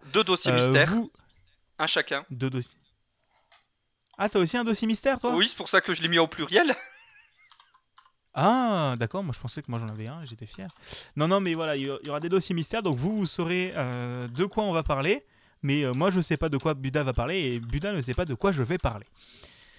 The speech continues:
Speaker 2: On va commencer du coup par les actus, et pour ça, qu'est-ce qu'on dit ?
Speaker 1: Ah, d'ailleurs, il y a une actu que je peux rajouter. Ouais, j'ai un truc à dire !
Speaker 2: Oh, bordel de merde.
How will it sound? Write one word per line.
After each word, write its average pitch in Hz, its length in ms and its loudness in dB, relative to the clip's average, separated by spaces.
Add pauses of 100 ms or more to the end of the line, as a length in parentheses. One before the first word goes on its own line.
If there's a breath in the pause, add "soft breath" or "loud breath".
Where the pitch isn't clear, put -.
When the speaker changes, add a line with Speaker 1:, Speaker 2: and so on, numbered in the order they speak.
(600 soft breath)
Speaker 2:
On 127 80 -6
va 190 140 2
commencer 202 440 2
du 170 120 -2
coup 180 180 -4
par 135 320 2
les 208 240 4
actus, 190 480 0
et 196 140 4
pour - 260 2
ça, 208 220 0
qu'est-ce - 180 -2
qu'on 156 160 0
dit ? 240 260 4 (280 loud breath)
Speaker 1:
Ah, 233 260 10
d'ailleurs, 202 320 6
il 196 60 -2
y 185 40 4
a 180 40 6
une 180 100 4
actu 190 280 2
que - 120 0
je - 80 0
peux 190 140 0
rajouter. 175 600 2
Ouais, 403 380 12
j'ai 339 80 12
un 302 80 12
truc 427 240 4
à 339 100 12
dire ! 359 580 10 (920 loud breath)
Speaker 2:
Oh, 135 40 -8
bordel 123 340 -12
de 117 100 -12
merde. 110 220 -10